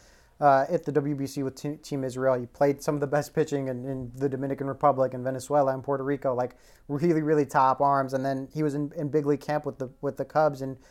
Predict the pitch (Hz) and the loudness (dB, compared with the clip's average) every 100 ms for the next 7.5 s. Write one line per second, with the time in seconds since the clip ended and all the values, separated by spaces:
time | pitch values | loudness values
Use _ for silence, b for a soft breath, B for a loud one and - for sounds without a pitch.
0 | b b 185 156 170 220 175 135 147 156 | b b 0 4 6 4 0 -2 -4 -4
1 | 135 123 127 120 120 123 143 131 151 175 | -4 -2 -2 -2 -2 -2 -6 -2 0 0
2 | 147 135 143 135 131 - 139 135 131 120 | -4 -4 -4 -6 -10 -6 -8 -8 -12 -10
3 | 135 123 117 139 143 131 135 139 139 131 | -8 -8 -4 -2 0 0 -2 -4 -4 -4
4 | 123 123 127 127 123 123 123 110 b b | -4 -6 -4 -6 -4 -2 -2 -4 b b
5 | b b - 131 127 135 151 143 131 - | b b -6 -2 0 -2 -6 -10 -14 -18
6 | - - 147 156 190 185 - 147 156 170 | -20 -6 -6 -4 -6 -4 -2 -2 2 2
7 | 180 175 185 139 139 | 2 -2 -6 -6 -8